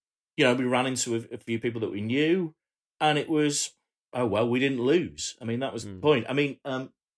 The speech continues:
Speaker 1: I, when I got into school on the Monday, I was roundly mocked for the fact that my team had drawn three all with Crystal Palace. Uh, I think that, that replicating a scene, I think that's in Nick Hornby's, um, Fever Pitch, in
Speaker 2: Oh, yeah,
Speaker 1: fact.
Speaker 2: yeah.
Speaker 1: Uh,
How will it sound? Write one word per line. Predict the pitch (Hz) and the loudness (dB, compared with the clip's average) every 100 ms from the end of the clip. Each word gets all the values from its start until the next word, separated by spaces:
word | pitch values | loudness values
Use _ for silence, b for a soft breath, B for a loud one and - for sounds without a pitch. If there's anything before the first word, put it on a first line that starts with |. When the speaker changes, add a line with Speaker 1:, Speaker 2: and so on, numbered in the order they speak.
| _ _ _ _ _ - | _ _ _ _ _ -12
Speaker 1:
I, | - _ _ _ _ - | -12 _ _ _ _ -8
when | 135 165 | -2 0
I | 214 | 0
got | 156 147 | 0 -2
into | 131 | -4
school | 110 - 185 143 | -4 2 2 4
on | 113 110 | 0 0
the | |
Monday, | 113 185 135 64 78 | 0 0 -2 -6 -4
I | 113 | -4
was | 98 90 98 | -4 -6 -4
roundly | 104 104 90 | -4 -4 -6
mocked | 85 113 113 - | -4 -4 -6 -10
for | - 76 | -16 -14
the | |
fact | - 95 - | -10 -12 -10
that | 90 - | -14 -14
my | 87 87 | -14 -12
team | - 95 | -10 -10
had | 85 - | -12 -10
drawn | 90 82 | -10 -10
three | - 92 90 | -12 -8 -8
all | 85 | -8
with | 82 - | -14 -14
Crystal | 87 - - | -14 -14 -14
Palace. | 87 76 90 143 - - - | -12 -10 -8 -10 -10 -12 -14
Uh, | 98 95 95 - _ _ _ _ _ _ - | -14 -12 -12 -14 _ _ _ _ _ _ -14
I | 95 | -12
think | 107 | -10
that, | 123 104 | -8 -8
that | 113 | -8
replicating | 110 127 - 123 117 107 104 | 0 0 0 -4 -4 -4 -4
a | 98 | -4
scene, | - 120 107 | -2 -2 -2
I | 101 | -4
think | 113 101 | -6 -6
that's | - 107 | -8 -8
in | 101 98 _ 113 | -8 -14 _ -10
Nick | 104 - | -10 -6
Hornby's, | 113 104 95 95 95 98 | -6 -4 -4 -6 -4 -4
um, | 98 95 101 95 _ _ _ _ _ _ _ - - _ | -4 -4 -6 -10 _ _ _ _ _ _ _ -8 -8 _
Fever | 139 151 120 | 4 4 2
Pitch, | - 85 - - | -4 -10 -10 -8
in | 98 | -6
Speaker 2:
Oh, | |
yeah, | 90 85 | -4 -6
Speaker 1:
fact. | 82 82 | -8 -12
Speaker 2:
yeah. | 82 _ _ _ _ - | -14 _ _ _ _ -12
Speaker 1:
Uh, | 101 | -10